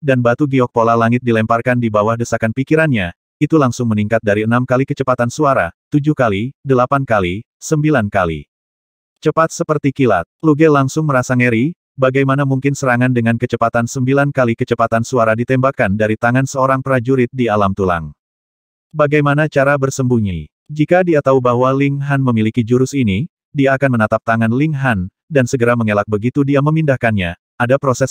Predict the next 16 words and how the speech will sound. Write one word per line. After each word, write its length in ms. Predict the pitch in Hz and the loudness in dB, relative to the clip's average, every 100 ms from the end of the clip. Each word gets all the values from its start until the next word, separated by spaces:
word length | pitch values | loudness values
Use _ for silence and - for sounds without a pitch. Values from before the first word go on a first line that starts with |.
| 127 | 0
melambaikan 460 | 113 104 104 113 110 | 0 2 0 0 0
batu 240 | 113 120 | 0 0
giok 240 | 127 131 | 0 0
pola 240 | 147 147 143 | 2 2 2
langit, 320 | 139 98 - _ - | 2 0 -4 _ -2
yang 220 | 131 120 | -2 0
cukup 240 | 139 127 | 0 -2
baginya 480 | 117 117 113 143 107 | 0 0 0 0 -2
untuk 240 | 104 113 110 | -2 -4 -4
mengelak. 400 | 104 95 82 - _ _ _ _ _ _ - | 0 0 -2 -6 _ _ _ _ _ _ -4
Tapi 320 | 156 151 180 | -2 0 0
ketika 320 | 165 147 143 | 0 0 0
Sky 240 | - 139 135 | 0 0 0
Pattern 320 | 123 120 120 | 0 0 2
Jade 240 | 117 117 | 2 2
dilempar, 560 | 117 117 110 92 92 | 2 0 0 0 -2